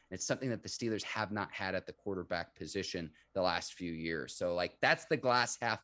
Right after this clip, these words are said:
full perspective. And listen, I've seen a lot of Mitch. I hope he can maybe learned a thing or two in Buffalo too, backing up Josh Allen this past season.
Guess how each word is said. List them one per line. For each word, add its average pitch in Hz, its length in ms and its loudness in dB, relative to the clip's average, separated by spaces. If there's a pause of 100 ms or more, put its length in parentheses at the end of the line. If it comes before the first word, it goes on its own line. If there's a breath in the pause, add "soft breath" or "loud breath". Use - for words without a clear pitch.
full 117 260 2
perspective. 120 760 0 (400 soft breath)
And 92 360 2 (480)
listen, 98 460 2
I've 107 180 6
seen 135 240 4
a 110 60 6
lot 110 240 6
of 107 140 4
Mitch. 113 320 2
I 107 80 6
hope 113 220 -2
he 120 100 -2
can 104 320 -2 (300 soft breath)
maybe 156 360 8
learned 143 320 8
a 131 40 6
thing 131 240 0
or 117 60 2
two 123 240 0
in 107 80 0
Buffalo 98 480 2
too, 92 240 -2
backing 87 420 0
up 80 140 -4
Josh 82 320 0
Allen 73 240 -6
this 69 120 -10
past - 360 -10
season. 67 400 -12